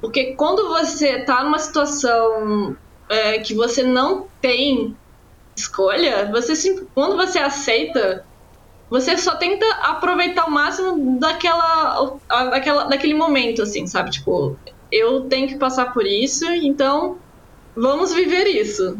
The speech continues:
É o que tá acontecendo. Quando isso acabar, vai acabar.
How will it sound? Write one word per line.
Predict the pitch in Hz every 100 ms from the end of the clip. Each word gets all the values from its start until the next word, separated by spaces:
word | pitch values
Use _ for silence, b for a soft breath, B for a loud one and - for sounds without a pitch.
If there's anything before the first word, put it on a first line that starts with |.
| -
É | 196
o | 208
que | 302
tá | 294
acontecendo. | 294 311 311 392 381 285 196 190 190 196 -
Quando | 269 302
isso | 311 349
acabar, | 339 311 240 226 247 302 381
vai | 339 370
acabar. | 554 508 427 466 -